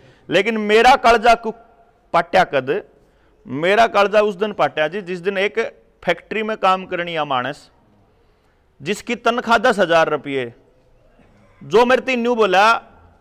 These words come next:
मैं, मन्ने वो मेरे ती पचास हजार रुपये देगा शुरू में, न्यू बोला जी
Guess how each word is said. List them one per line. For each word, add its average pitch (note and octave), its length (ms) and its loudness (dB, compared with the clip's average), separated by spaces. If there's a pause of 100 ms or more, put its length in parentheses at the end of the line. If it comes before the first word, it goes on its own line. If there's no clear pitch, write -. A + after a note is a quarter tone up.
(260)
मैं, F#3+ 420 -2
मन्ने B3+ 200 0
वो C#4 400 6 (440)
मेरे A3+ 140 0
ती D4 100 -8
पचास B3 320 2
हजार A#3 220 6
रुपये E3+ 180 -2
देगा C3+ 280 2
शुरू B2 260 -6
में, A2 240 -10 (220)
न्यू F#3 80 -6
बोला F#3 220 2
जी F#3 280 -10